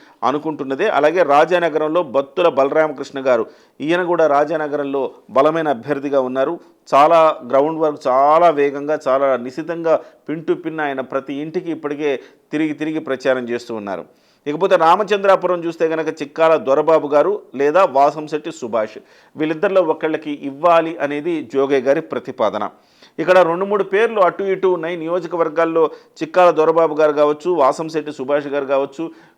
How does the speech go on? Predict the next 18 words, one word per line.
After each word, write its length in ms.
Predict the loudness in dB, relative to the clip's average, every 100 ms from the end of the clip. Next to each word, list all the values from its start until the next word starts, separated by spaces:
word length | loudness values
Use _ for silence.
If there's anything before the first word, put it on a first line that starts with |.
| -6
రెండు 220 | -4 -2
మూడు 240 | -2 -2
నియోజకవర్గాల్లో 800 | -2 -6 -6 -4 -4 -2 -2 -2
వీళ్ళ 300 | 0 0 -2
పేర్లు 440 | -4 -2 0 2 0
ప్రతిపాదించారు. 720 | -4 -8 -6 -6 -6 -2 0
అభ్యర్థులు 440 | 0 0 0 -2
బలమైన 560 | -2 -4 -2 0 -2 0
వారు 240 | 2 2
అనేది 360 | -2 -6 -8 -6
జోగయ్య 280 | -4 -2 0
గారి 160 | 2
ఆలోచన. 440 | 2 2 -2 -6 -8 -12 -8 -4
అయితే 180 | -2 0
ఏదో 260 | 2 4
ఒక 120 | 2
నియోజకవర్గం 600 | 0 -2 -2 -2 -2 -2
ఆ 120 | 0